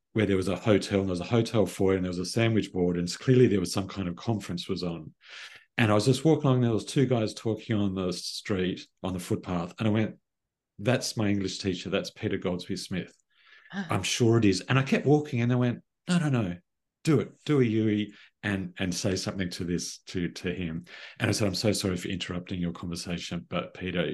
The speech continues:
Speaker 1: I don't really remember me. My name's Nigel Featherstone. I was once your English teacher, and, you know, you once told me I could do better, and I did do better. But more to the point, I'm now a published writer." And he smiled, his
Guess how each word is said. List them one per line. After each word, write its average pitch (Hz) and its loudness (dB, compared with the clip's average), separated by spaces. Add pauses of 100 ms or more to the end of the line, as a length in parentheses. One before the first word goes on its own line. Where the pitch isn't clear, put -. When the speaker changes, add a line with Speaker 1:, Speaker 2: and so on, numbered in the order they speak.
Speaker 1:
I 90 -8
don't 90 -6
really 87 -2
remember 85 -4
me. 82 -6
My 82 -6
name's 82 -6
Nigel 90 -4
Featherstone. 87 -6
I 85 -4
was 87 -6
once 90 -6
your 87 -10
English 87 -8
teacher, 82 -8
and, 73 -12 (600)
you 87 -4
know, 87 2 (440)
you 98 0
once 98 0
told 98 -2
me 98 0
I 87 0
could 90 -6
do 95 -8
better, 87 0
and 82 -4
I 82 -8
did 82 -6
do 87 -4
better. 85 -6
But 90 -6
more 95 2
to 90 2
the 82 0
point, 87 -8
I'm 90 -4
now 82 -4
a - -10
published 82 -10
writer." 85 -6
And 73 -10
he 85 -2
smiled, 107 0
his 92 -8